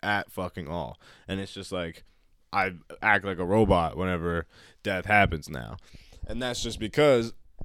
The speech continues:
over the past few years, I fucking trained myself to be like, "No, death isn't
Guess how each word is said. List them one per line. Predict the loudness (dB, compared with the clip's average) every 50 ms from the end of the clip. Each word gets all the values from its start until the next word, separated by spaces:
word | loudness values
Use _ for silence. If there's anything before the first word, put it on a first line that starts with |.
| -6 2 4
over | 6 6 8 6
the | 6 6
past | 6 8 8 6 6 4 4
few | 4 8
years, | 10 10 10 10 10
I | 8
fucking | 4 4 2 0 2 0 -2 -2
trained | 0 0 2 2 2 2
myself | 2 0 -2 -2 0 0 0 0 -2
to | -4 -8
be | -4 -2 0 2
like, | 2 2 0 0
"No, | 2 4 4 4 4 2 4
death | 4 4 4 4 2
isn't | 0 0 2 2 2 0 -2 -4 -6 -8